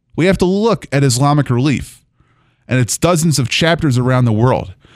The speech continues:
and accusations made against it to further find reason to condemn Omar. The article continues. Islamic Relief U S A has previously defended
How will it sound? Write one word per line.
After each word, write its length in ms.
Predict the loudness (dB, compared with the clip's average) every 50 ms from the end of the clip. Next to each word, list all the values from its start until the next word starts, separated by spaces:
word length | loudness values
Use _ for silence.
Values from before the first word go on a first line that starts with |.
| -20 -6
and 160 | -2 -2 0 2
accusations 760 | 2 0 0 0 0 2 2 2 2 2 2 0 0 2
made 160 | 2 2 2 2
against 380 | 2 2 0 0 0 -2 -2
it 320 | -2 -2 -2 -4 -8 _ _ _ _ _ _ _ _ _
to 100 | -8 -8
further 420 | -4 -2 0 0 2 2 2 2 0
find 680 | 0 -2 -2 0 2 2 2 2 2 0 0 -2 -4 -6 _ _ _
reason 680 | -4 -2 0 2 2 2 2 2 0 0 0 -2 -4 -8 -12 _ _ _ _ _ _ _ _ _ _ _ _ _ _ _ _ _
to 160 | -4 -4 -2
condemn 640 | 0 0 0 2 2 2 2 2 0 -2 -4 -6 -10 _ _ _ _ _ _ _ _ _ -2
Omar. 380 | 0 2 2 0 -2 -4 -6 -14 -20 _ _ _ _ _ _ _ _ _ _ _ _ _ _ _ _ _ _ _ _ _ _ _ _ _ _ _ _ _
The 100 | 0 2
article 340 | 2 2 2 2 0 0 0
continues. 720 | -2 -2 -2 -2 -2 -2 -2 -2 -4 -8 -14 -18 -20 -20 _ _ _ _ _ _ _ _ _ _ _ _ _ _ _ _ _ _ _ _ _ _ _ _ _ _ _ _ _ _ _ _ -6
Islamic 460 | -4 -2 0 2 2 2 0 0 0
Relief 300 | 0 0 0 0 0 0
U 120 | 0 0
S 140 | 0 0 0
A 120 | 0 0 0
has 180 | 0 -2 -2
previously 560 | -2 -2 -2 0 0 0 -2 0 0 0 0
defended 640 | 0 -2 -2 -4 -4 -2 0 2 2 2 2 0 -2